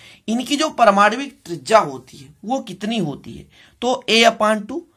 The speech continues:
a upon टू root टू, इसको हम a upon टू root टू को लिख सकते हैं a upon root eight, जो भी एक, अ, आपने देखा था पिछले, अ,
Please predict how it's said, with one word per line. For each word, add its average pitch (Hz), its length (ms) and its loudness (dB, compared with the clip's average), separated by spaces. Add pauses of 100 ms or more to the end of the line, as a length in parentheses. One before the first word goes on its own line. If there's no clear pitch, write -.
(120)
a 196 120 2
upon 214 360 2
टू 285 160 2
root 254 180 -4 (100)
टू, 131 200 -14 (300)
इसको 208 280 -4
हम 262 320 0 (260)
a 196 80 2
upon 220 360 0
टू 226 100 -8
root 226 200 -8
टू 226 80 -10
को 226 140 -4
लिख 196 160 -6
सकते 202 280 -8
हैं 226 140 -10
a 190 140 0
upon 190 380 -2
root 185 200 -6
eight, 131 300 -6 (100)
जो 175 180 -6
भी 202 280 -6 (720)
एक, 190 220 -2
अ, 175 220 2
आपने 170 360 -2
देखा 175 260 -2
था 214 140 -2
पिछले, 196 360 -6
अ, 196 60 -6